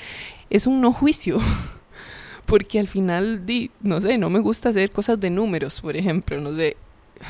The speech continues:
Ya me desapego de esa idea y lo hago porque tengo que hacerlo, o sea, porque es una de las responsabilidades que tal vez adquirí y tengo que hacerlo, entonces lo hago sin juzgar, ¿verdad?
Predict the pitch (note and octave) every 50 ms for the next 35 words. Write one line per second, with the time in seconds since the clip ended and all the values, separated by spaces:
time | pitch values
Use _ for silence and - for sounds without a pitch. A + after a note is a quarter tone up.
0 | - - - G#3 B3 C#4 D#4 D4+ C#4 A#3 G#3 G3 F#3 F3+ - - - A#3 - F4
1 | F4 D#4 C#4+ - D#4 D4 B3+ B3 C#4+ F4+ F4 D#4+ - - G#3+ G3+ G3+ F3 F3+ E3+
2 | F3 C4 E4+ D#4+ - - - - - - - - G4+ G4 - - F#3+ - - B3+
3 | A3 C5 G#4+ B3 F#3 D3 C#3 E3 - G#3+ F#3+ - - - - - - - - -
4 | - A#3 A3 - B3 B3+ D4+ F4+ F#4 E4 D4 A3 G3+ F#3+ F#3 - - G3 G3 G3
5 | F#3 F3+ F3+ F3 F3+ G#3 - - - - - G#3+ F#3+ F#3 G3 A3 C4+ C4 - -
6 | - C4+ C4 B3 A3+ C#4+ - - - - - - - - - - - - G#3 -
7 | G3 G3+ G3+ G#3 - B3 A#3+ - C#4 B3 A3+ F#3+ G3+ G#3+ B3+ - - - - -
8 | G#3 G#3 - A3+ B3+ C#4+ D4 C#4 C4 C4+ C#4+ E4 E4+ F4+ G#4 - - - C4 A#3
9 | A3+ A3 A#3 A3 G#3+ - - C#4+ F#4 G#4+ F4+ - - - - - - - - -
10 | - - - - - - - - - - A3 G#3 G3 G3 A3+ C#4